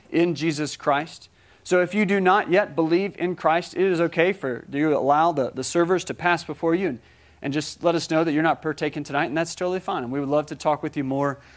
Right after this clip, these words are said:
uh, about that. We're gonna prepare our hearts for this meal, and we're gonna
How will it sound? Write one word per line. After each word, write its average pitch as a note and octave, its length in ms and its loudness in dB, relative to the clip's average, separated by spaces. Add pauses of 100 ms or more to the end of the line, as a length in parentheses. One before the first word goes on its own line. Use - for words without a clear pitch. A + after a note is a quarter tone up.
(200)
uh, B2 260 2
about B2 440 2
that. - 200 -12 (680)
We're F3 200 4
gonna G3 160 2
prepare F#3 360 4
our E3 160 4
hearts E3+ 420 0
for D#3 200 -4
this C#3+ 220 -2
meal, E3 440 4
and C#3 140 -4
we're E3 100 2
gonna D#3 220 0